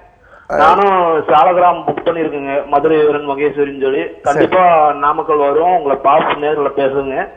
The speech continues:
Speaker 1: ரொ-, ரொம்ப சந்தோஷம் ஐயா. அதுக்கு நீங்க டோக்கன்லாம், டோக்கன் நம்பர்லாம் கொடுத்துட்டாங்களா உங்களுக்கு?
Speaker 2: கொடுத்துட்டாங்க, கொடுத்துட்டாங்க மேடம், ஃபோன் பண்ணி கொடுத்தாங்க.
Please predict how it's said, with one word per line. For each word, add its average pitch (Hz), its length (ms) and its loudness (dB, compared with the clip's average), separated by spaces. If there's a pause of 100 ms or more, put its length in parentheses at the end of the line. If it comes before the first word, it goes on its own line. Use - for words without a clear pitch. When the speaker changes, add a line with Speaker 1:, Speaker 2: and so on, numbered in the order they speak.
Speaker 1:
ரொ-, 151 280 -4
ரொம்ப 185 260 0
சந்தோஷம் 165 560 -2
ஐயா. 156 280 2
அதுக்கு 180 260 0
நீங்க 180 120 -2
டோக்கன்லாம், 226 560 2 (160)
டோக்கன் 226 280 0
நம்பர்லாம் 202 320 0
கொடுத்துட்டாங்களா 190 480 -2
உங்களுக்கு? 165 300 -4 (340)
Speaker 2:
கொடுத்துட்டாங்க, 185 600 0
கொடுத்துட்டாங்க 151 680 0
மேடம், 147 280 0
ஃபோன் 156 260 -2
பண்ணி 147 140 -6
கொடுத்தாங்க. 143 600 -2